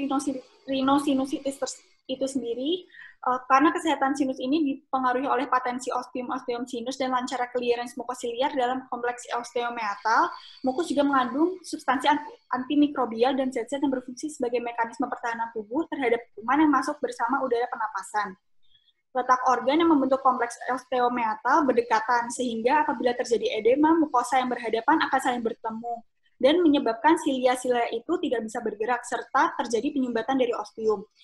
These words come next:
Akibatnya akan terjadi tekanan negatif di dalam rongga sinus yang menyebabkan adanya transudasi yang dimulai dengan serus. Selain itu, inflamasi akut pada mukosa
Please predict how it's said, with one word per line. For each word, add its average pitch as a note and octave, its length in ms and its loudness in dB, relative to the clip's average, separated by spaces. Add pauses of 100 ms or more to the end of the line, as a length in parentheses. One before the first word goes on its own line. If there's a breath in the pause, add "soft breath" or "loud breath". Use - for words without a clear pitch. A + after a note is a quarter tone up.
(140)
Akibatnya A3+ 880 0
akan D4 160 0
terjadi C4+ 320 -2
tekanan B3+ 240 0
negatif B3 400 -4
di A#3 160 -12
dalam A3+ 160 0
rongga A3 240 -6
sinus C4 320 -4
yang D4+ 160 6
menyebabkan C#4 640 0
adanya C4+ 320 2
transudasi C#4 640 0
yang D4+ 160 2 (240 soft breath)
dimulai A#3+ 400 0
dengan B3+ 240 0
serus. G#3 560 -6 (320 soft breath)
Selain A3+ 320 4
itu, C#4+ 320 0
inflamasi C#4+ 480 2
akut C4 320 0
pada B3 240 0
mukosa A#3+ 320 -4